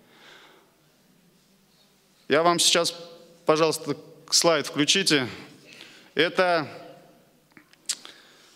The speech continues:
выписка из католической, так,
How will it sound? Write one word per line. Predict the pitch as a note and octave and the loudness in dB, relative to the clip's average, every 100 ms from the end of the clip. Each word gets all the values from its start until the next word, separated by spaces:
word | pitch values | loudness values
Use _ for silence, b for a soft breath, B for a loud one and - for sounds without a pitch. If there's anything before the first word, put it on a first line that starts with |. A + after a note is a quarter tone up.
| B B | B B
выписка | C3 G#3+ A3 G#3 - F3 | -2 0 2 0 2 0
из | F3 F#3+ F3 | 2 2 0
католической, | - E3+ E3 E3+ F3+ G3+ - - F3 D#3 - - - | 0 0 2 2 2 2 0 0 -2 -2 -8 -20 -8
так, | - A#2 - | -2 -2 -4